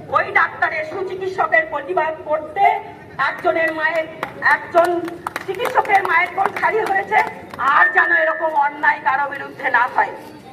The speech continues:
কারো প্রতি এরকম অন্যায় আর না করা হয়। তাই আপনাদের কাছে অনুরোধ,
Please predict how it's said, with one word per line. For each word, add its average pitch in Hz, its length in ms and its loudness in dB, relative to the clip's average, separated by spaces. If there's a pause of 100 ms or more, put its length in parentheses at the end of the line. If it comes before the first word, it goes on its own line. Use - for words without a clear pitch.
(380)
কারো 415 280 4
প্রতি 403 320 0
এরকম 392 600 2
অন্যায় 330 400 0
আর 330 180 0
না 285 260 0
করা 269 200 4
হয়। 247 200 0 (380)
তাই 277 160 2
আপনাদের 349 480 -2
কাছে 359 200 0
অনুরোধ, 349 460 2